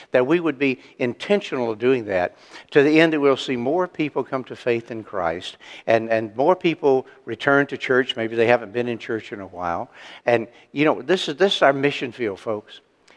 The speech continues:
This is our mission field. When walk, we walk out of these doors, we walk out as missionaries onto our mission field. And as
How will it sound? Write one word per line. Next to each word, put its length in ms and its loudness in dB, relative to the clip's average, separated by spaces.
This 320 4
is 60 2
our 140 8
mission 380 -6
field. 300 -8
When 120 -14
walk, 280 2
we 100 -4
walk 240 -2
out 140 4
of 80 0
these 160 -4
doors, 320 0
we 160 2
walk 280 2
out 200 4
as 120 -10
missionaries 640 -10
onto 280 -12
our 100 -2
mission 400 -10
field. 320 -16
And 240 4
as 200 -2